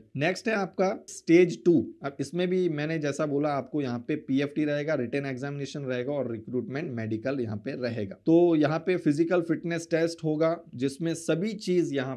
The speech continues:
पे जो एमआर के लिए थी, एमआर की पोस्ट के लिए थी, वही एसएसआर की पोस्ट के लिए भी यहाँ पे सेम देखने अ, वाला है। तो यहाँ पे जेंडर जो है, वो वन पॉइंट सिक्स किलोमीटर का रन रहेगा, दोनों के लिए सा-, सेम जो टाइम है,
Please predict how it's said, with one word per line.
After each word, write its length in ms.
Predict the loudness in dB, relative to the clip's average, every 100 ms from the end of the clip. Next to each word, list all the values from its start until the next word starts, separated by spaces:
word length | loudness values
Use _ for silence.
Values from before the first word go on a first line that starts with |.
| -8
पे 140 | -8 -6
जो 320 | -6 -8 -8
एमआर 320 | -8 -6 -6
के 120 | -4 -2
लिए 220 | 0 0
थी, 220 | -4 -8
एमआर 280 | -8 -8 -8
की 100 | -8
पोस्ट 340 | -8 -8 -8 -6
के 100 | -2
लिए 200 | -2 -4
थी, 200 | -6 -4
वही 340 | -2 -4 -4 -6
एसएसआर 460 | -6 -8 -8 -8 -8
की 100 | -10
पोस्ट 320 | -8 -10 -6
के 60 |
लिए 180 | -4 -2
भी 120 | -2
यहाँ 140 | -4 -6
पे 140 | -12
सेम 320 | -8 -8 -6
देखने 380 | -6 -6 -6 -10 -12 _ _ _ -6
अ, 240 | -6 -6
वाला 340 | -2 0 0 -2
है। 300 | -4 -6 -8 _ -20 _ 2
तो 180 | 4 4
यहाँ 300 | 2 0 0
पे 80 | 2
जेंडर 500 | 2 2 4 4 4
जो 200 | 2 2
है, 380 | 2 -2 -6 _ -2
वो 200 | 2 4
वन 200 | 4 2
पॉइंट 240 | 0 -2 0
सिक्स 260 | -2 0
किलोमीटर 420 | 2 2 2 0
का 120 | 0 2
रन 240 | 2 0
रहेगा, 400 | 2 2 2 2
दोनों 280 | 2 0 0
के 100 | 0
लिए 180 | 0 0
सा-, 520 | -2 -2 -2 -8 -8
सेम 300 | 2 4 4
जो 200 | 2 2
टाइम 400 | 2 -2 -2 -6
है, 300 | -6 -8